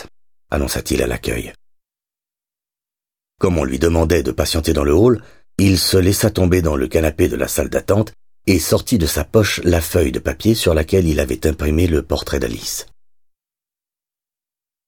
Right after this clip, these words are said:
Le visage de la gamine ne l'avait pas quitté de la journée. Il s'était employé à repousser son souvenir, à se dire qu'il se trompait de personne, mais rien n'y faisait. Lorsqu'il avait rencontré Alice Dixon,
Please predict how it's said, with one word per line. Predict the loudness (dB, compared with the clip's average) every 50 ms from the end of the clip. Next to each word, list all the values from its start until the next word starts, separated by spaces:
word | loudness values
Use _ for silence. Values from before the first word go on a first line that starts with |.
| -6 -4
Le | -2
visage | -2 0 0 0 0
de | 0 0
la | 0 0 2
gamine | 0 2 2 2 2 2 0 -2 -8 -16 _ -2
ne | 0 0
l'avait | 0 0 -4 -4 -6
pas | -4 -4 -4
quitté | -4 -6 -4 -2 -2
de | 0 0
la | 0 -2 -2
journée. | -2 -4 -4 -4 -6 -8 -10 -12 -14 -20 -20 _ _ _ _ _ _ _ _ _ _ _ _ _ _ _ _ _ -4
Il | -2 0 0
s'était | 2 0 0 2 2 0
employé | 0 0 0 0 2 2 2 2
à | 2
repousser | 0 0 0 0 -2 0 0 0 0
son | 0 -2 -4
souvenir, | -4 -2 -2 -2 0 2 2 4 2 2 -2 -6 -12 -20 -20 _ _ _ -2
à | -2 -2 -2
se | -2 -4
dire | -2 0 0 0 0 0
qu'il | -4 -8 -6
se | -6 -6
trompait | -4 -4 -4 -2 0 -2 -2
de | -2
personne, | -2 -2 -2 0 0 0 2 2 2
mais | 0 0 -2 -6 -12 -20 -16 -10
rien | -8 -6 -2 -2 0 0
n'y | -2 -2
faisait. | -4 -6 -6 -6 -6 -6 -8 -10 -14 _ _ _ _ _ _ _ _ _ _ _ _ _ _ _ _ _ _ _ _ _ -4 -4
Lorsqu'il | -2 -2 0 0 2
avait | 2 2 2
rencontré | 2 2 0 0 0 0 2 2 2
Alice | 2 0 -4 -4
Dixon, | -4 -6 -4 -2 0 0 0 0